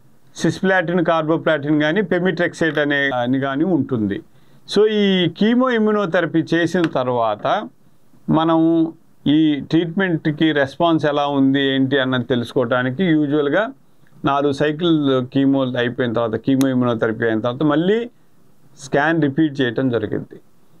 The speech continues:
ఈ స్కాన్ రిపీట్ చేసిన తర్వాత వాళ్ళకి మంచి రెస్పాన్స్ వస్తే కనుక మెయింటెనెన్స్ ప్రోగ్రామ్, మెయింటెనెన్స్ ప్రోగ్రాంలో భాగంగా ఇమ్యునోథెరపీ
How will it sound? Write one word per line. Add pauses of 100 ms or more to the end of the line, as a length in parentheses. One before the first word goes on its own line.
(100)
ఈ (100)
స్కాన్
రిపీట్
చేసిన (120)
తర్వాత (800)
వాళ్ళకి (2000)
మంచి
రెస్పాన్స్
వస్తే (100)
కనుక (560)
మెయింటెనెన్స్
ప్రోగ్రామ్, (140)
మెయింటెనెన్స్
ప్రోగ్రాంలో (160)
భాగంగా (680)
ఇమ్యునోథెరపీ